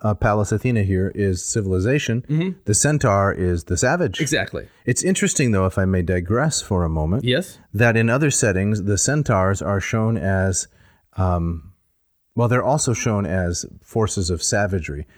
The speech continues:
Speaker 1: The
Speaker 2: Mm-hmm.
Speaker 1: famous battle between the Lapis and the centaurs.
Speaker 2: Yes.
Speaker 1: The Lapis are civilization. This is on the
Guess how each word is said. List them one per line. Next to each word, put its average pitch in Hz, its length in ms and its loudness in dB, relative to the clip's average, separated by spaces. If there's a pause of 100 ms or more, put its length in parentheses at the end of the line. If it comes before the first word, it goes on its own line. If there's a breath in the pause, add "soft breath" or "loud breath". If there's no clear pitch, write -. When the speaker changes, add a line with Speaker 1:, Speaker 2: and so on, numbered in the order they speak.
(140 soft breath)
Speaker 1:
The 131 80 -2
Speaker 2:
Mm-hmm. 151 80 2
Speaker 1:
famous 120 280 2
battle 117 340 4
between 101 240 0
the 92 100 2
Lapis 90 500 -2
and 87 180 -2
the 85 60 0
centaurs. 82 560 -2
Speaker 2:
Yes. - 340 -4 (120)
Speaker 1:
The 95 100 0
Lapis 101 560 2
are 87 320 -2
civilization. 101 880 0
This 98 180 -2
is 95 120 -4
on 90 180 0
the 82 160 -2